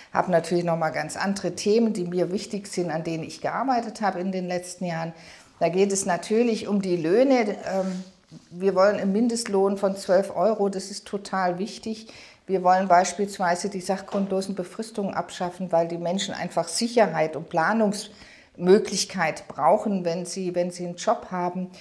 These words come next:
Mir persönlich ist ganz wichtig, dass wir die Tarifbindung stärken, weil wir einfach wissen, dass Beschäftigte,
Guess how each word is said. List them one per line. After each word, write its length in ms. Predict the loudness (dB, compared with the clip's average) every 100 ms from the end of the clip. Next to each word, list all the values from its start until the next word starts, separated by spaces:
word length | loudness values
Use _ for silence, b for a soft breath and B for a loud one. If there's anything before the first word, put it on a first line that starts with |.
| b b b 0
Mir 180 | 4
persönlich 640 | 4 2 2 4 4 0 -2
ist 280 | -4 -4 0
ganz 400 | 0 2 -2 -2
wichtig, 460 | -4 -6 -8 -4
dass 220 | -2 -2
wir 120 | -2 -2
die 140 | -4
Tarifbindung 800 | -6 -4 -4 -4 -4 -2 0 -2
stärken, 540 | -4 2 2 2 2
weil 180 | 2 2
wir 180 | 2 -2
einfach 380 | -4 -4 -6 -2
wissen, 460 | -2 0 -2 0
dass 320 | 0 -2 -4 -12 b b b b -8
Beschäftigte, 800 | -2 2 2 2 -6 -8 0